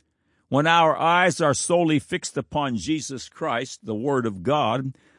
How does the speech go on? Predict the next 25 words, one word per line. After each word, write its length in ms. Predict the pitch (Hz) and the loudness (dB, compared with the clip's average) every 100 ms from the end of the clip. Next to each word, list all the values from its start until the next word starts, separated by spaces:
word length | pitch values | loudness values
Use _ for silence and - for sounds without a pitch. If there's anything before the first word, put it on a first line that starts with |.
| _ | _
our 240 | 107 110 101 | 0 2 0
godlike 720 | 85 78 139 160 147 160 160 | -4 -2 2 2 2 -2 -2
brains 640 | 135 113 151 104 110 120 | -4 0 2 4 2 -2
convert 520 | - 120 113 117 151 - _ | -2 -2 0 2 0 -4 _
those 480 | 107 107 143 160 - | -6 0 2 2 0
words 480 | 131 170 127 113 - | 0 2 4 2 0
into 380 | 139 156 - 165 | 2 2 2 0
light 400 | 165 127 101 - | 2 2 0 0
and 260 | 131 117 - | 2 2 2
fill 320 | 185 147 107 | 2 4 4
the 140 | 110 | 0
cells 420 | 101 135 120 120 | 0 2 4 4
of 140 | 113 127 | 0 0
the 100 | 139 | 2
body. 480 | 143 123 90 92 85 _ _ | 4 4 2 -2 -4 _ _
John 420 | 113 123 127 127 | 0 2 4 2
one 220 | 123 135 | 2 2
four 260 | 123 147 143 | 2 2 2
speaks 380 | 123 - 151 - | 0 0 -2 0
of 140 | 139 | -6
Jesus, 500 | 95 147 170 190 170 | 0 0 0 -2 -4
"In 240 | - 139 143 | -2 0 2
him 280 | 139 156 156 | 2 0 0
was 180 | 147 | 0
life, 500 | 135 151 170 202 - | 0 2 2 2 -2